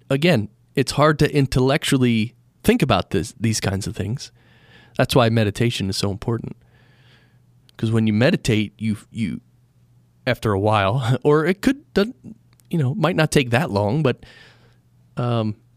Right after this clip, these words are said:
but you feel these things and you know these things. So, all right, the last part I wa-, I was very, uh, impressed with is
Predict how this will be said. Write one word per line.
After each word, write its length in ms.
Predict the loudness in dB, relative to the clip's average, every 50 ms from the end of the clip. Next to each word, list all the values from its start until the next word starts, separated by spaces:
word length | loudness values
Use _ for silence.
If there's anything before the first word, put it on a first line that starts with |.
| _ _ _ _ _ _ _ _ -2
but 200 | 0 0 0 0
you 80 | -2 -4
feel 340 | -4 0 2 2 4 4 4
these 280 | 4 2 2 0 -2
things 460 | -4 -4 -6 -6 -8 -12 -14 -14 -16 _ _ _ -2
and 180 | 0 0 2 2
you 120 | 2 2
know 600 | 2 2 4 4 4 6 6 4 4 2 0 -6 -12 _ _ -20 -10 -4
these 280 | -4 -2 -2 -2 -4
things. 440 | -4 -4 -6 -6 -10 -16 -18 -20 -20 _ _ _ _ _ _ _ _ _ _ _ _ _ _ _ _ _ _ _ _ _ _ _ _ _ _ _ _ _ _
So, 180 | -16 -16 -16
all 580 | -16 -16 -20 -20 -20 -20 -20 -20 -10 -4 -2 -2
right, 120 | 0 2
the 100 | 2 2
last 340 | 4 4 4 2 0 0 2
part 200 | 2 4 6 6
I 80 | 6 6
wa-, 180 | 4 4 2 2
I 140 | 2 2 4
was 420 | 4 2 0 0 -2 -4 -4 -6 _ _ _ _ _ _ _ _ _ _ -6
very, 720 | -2 2 4 6 6 6 6 4 4 4 2 0 0 -2 -4
uh, 260 | -2 0 0 -2 -2 -4 _ -6
impressed 480 | -6 -6 -2 0 0 0 0 0 -2
with 300 | -2 -2 -2 -4 -8 -12 _
is 500 | -4 -2 -2 -2 -4 -4 -6 -6 -8 -8